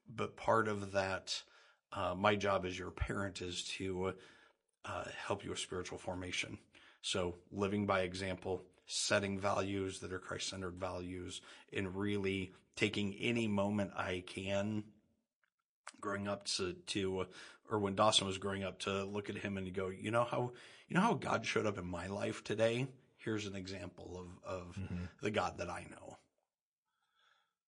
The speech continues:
Speaker 2: And, and I know how much you've poured into his life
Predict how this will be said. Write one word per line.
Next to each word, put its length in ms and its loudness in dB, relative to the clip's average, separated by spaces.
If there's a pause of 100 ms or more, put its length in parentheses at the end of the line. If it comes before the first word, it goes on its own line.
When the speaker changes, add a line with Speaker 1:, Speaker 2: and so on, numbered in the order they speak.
Speaker 2:
And, 100 6
and 240 6
I 80 10
know 200 10
how 140 10
much 200 2
you've 200 -4
poured 260 6
into 240 4
his 280 -2
life 600 -2